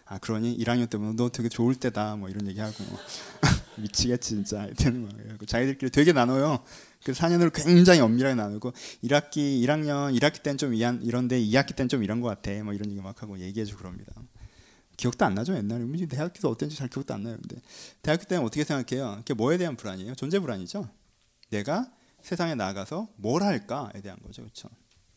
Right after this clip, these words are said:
내가 거기에 대해서 뭘 할 수 있는 기회는 있을까? 뭘 해야 되나? 그 기회는 있나? 나도 세상이 안 반가운데 세상도 나를 안 반가워해. 아, 그 불안감이 있습니다. 그쵸?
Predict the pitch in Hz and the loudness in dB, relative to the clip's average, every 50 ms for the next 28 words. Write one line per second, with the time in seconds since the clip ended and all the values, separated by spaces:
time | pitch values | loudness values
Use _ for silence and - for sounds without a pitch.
0 | _ _ _ _ _ _ _ - - - _ _ _ _ 120 123 131 - - 117 | _ _ _ _ _ _ _ -20 -20 -20 _ _ _ _ -4 -4 -4 -2 -2 -2
1 | 117 131 131 135 127 127 - 151 107 101 110 127 139 - 160 147 131 - - 123 | -2 -2 -2 -2 -4 -4 -6 -6 -6 -6 -6 -6 -6 -8 -10 -12 -10 -8 -4 -2
2 | 120 127 165 190 139 104 - - 95 - - 139 180 240 - _ - - - _ | -2 -2 -2 -4 -6 -8 -10 -12 -14 -12 -12 -12 -12 -12 -14 _ -20 -20 -20 _
3 | _ _ _ _ _ - - _ _ - 120 127 160 214 226 247 226 185 135 107 | _ _ _ _ _ -20 -20 _ _ 0 2 4 4 4 4 4 2 2 2 0
4 | 92 101 123 123 90 92 - _ _ _ _ _ _ - 175 175 - - 135 139 | -2 -4 -4 -6 -8 -10 -14 _ _ _ _ _ _ -4 -4 -4 -2 -2 0 2
5 | 160 185 190 151 107 95 95 107 143 220 254 - _ _ _ _ _ _ _ _ | 2 2 2 2 0 -2 -4 -6 -6 -8 -10 -12 _ _ _ _ _ _ _ _
6 | _ _ _ - - - - _ _ _ _ _ - 127 107 135 147 202 196 - | _ _ _ -18 -18 -18 -20 _ _ _ _ _ 0 2 2 2 2 -2 -2 -2
7 | 208 196 214 208 208 170 117 110 123 139 156 151 143 143 135 131 143 185 180 - | 0 0 2 2 2 2 0 0 0 0 0 0 0 0 -2 -2 -2 -2 -2 0
8 | - 226 - 202 214 196 170 151 127 117 98 90 98 113 120 117 107 101 87 73 | 2 2 2 2 2 0 0 0 0 0 0 0 0 0 0 0 0 -2 -4 -6
9 | 65 87 87 - _ _ _ _ _ _ _ _ _ _ _ _ _ _ _ _ | -8 -10 -14 -14 _ _ _ _ _ _ _ _ _ _ _ _ _ _ _ _
10 | _ _ _ _ _ _ _ _ _ _ - 156 165 - - 196 208 220 208 196 | _ _ _ _ _ _ _ _ _ _ -6 -6 -6 -4 -2 0 0 2 2 0
11 | 151 127 120 107 - - 127 127 123 117 110 107 95 95 104 117 101 87 - - | 0 -2 -4 -6 -4 -2 0 0 0 0 -2 -4 -6 -6 -6 -6 -8 -10 -12 -14
12 | 90 87 85 - - 113 107 - - - | -14 -16 -16 -16 -18 -18 -16 -16 -16 -16